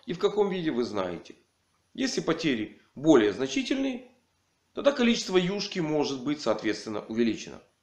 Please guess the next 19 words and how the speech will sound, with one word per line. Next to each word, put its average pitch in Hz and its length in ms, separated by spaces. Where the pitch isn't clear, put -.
Далее, 247 640
через 202 260
час-полтора, 185 1080
лучше 294 340
по 117 160
аппетиту. 226 640
Если 214 260
аппетит 175 420
не 147 120
наступил, 139 600
то 104 100
че-, - 480
часа - 320
через 98 320
полтора - 680
употребляйте, 196 680
собственно, 151 560
борщ. 135 300
Но, 120 500